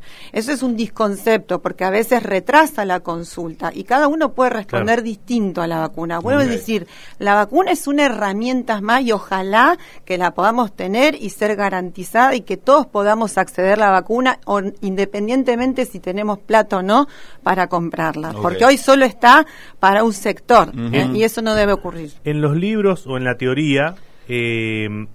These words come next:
Speaker 2: ¿cuánto, digamos, impacta o cuánto impactan las campañas públicas que ahora no están ocurriendo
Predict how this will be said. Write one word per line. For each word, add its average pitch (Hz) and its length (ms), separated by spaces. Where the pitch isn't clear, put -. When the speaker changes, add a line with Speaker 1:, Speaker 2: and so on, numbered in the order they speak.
Speaker 2:
¿cuánto, 151 1200
digamos, 127 500
impacta 170 920
o 107 100
cuánto 147 300
impactan 156 720
las 113 160
campañas 147 640
públicas 156 580
que 123 140
ahora 135 180
no 139 280
están 139 400
ocurriendo 123 720